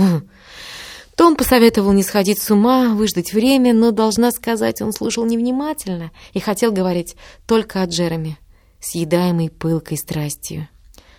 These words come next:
Двадцать четвёртое января, вторник. Этот день мне послан небесами.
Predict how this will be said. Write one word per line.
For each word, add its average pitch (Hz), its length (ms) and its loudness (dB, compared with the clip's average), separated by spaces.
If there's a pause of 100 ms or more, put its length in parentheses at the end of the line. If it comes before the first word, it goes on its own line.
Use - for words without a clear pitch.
(160)
Двадцать 190 520 -4
четвёртое 165 580 -4
января, 151 560 -4
вторник. 151 640 -10 (1000)
Этот 165 580 -4
день 165 400 2
мне 160 300 -2
послан 147 560 -6
небесами. 143 800 -6